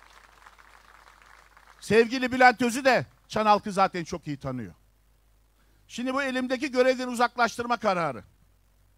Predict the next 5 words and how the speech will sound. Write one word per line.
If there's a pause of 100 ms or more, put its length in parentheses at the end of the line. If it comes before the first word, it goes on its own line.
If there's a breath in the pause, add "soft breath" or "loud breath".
(1040)
Hemşerimiz (400)
Sayın
Muhterem
İnce'nin
de